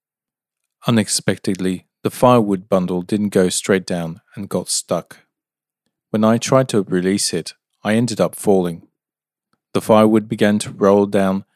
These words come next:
and would have landed on me. However, it suddenly stopped, as if some unseen force held it. The firewood didn't fall on me.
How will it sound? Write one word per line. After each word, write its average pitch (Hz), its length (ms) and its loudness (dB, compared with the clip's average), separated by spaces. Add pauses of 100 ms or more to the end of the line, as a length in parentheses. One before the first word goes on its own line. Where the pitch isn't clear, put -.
(260)
and 107 160 -4
would 110 120 2
have 101 180 -2
landed 95 380 0
on 87 180 0
me. 85 240 -8 (1300)
However, 95 600 2
it - 120 -8
suddenly 110 680 -2
stopped, - 560 -6 (220)
as 110 200 -4
if - 180 -8
some 113 460 0 (100)
unseen 113 540 -2
force 92 340 -6
held 104 320 -2
it. 87 220 -6 (1080)
The 110 80 -6
firewood 113 520 4
didn't 110 320 0
fall 98 280 2
on 92 140 0
me. 92 220 -8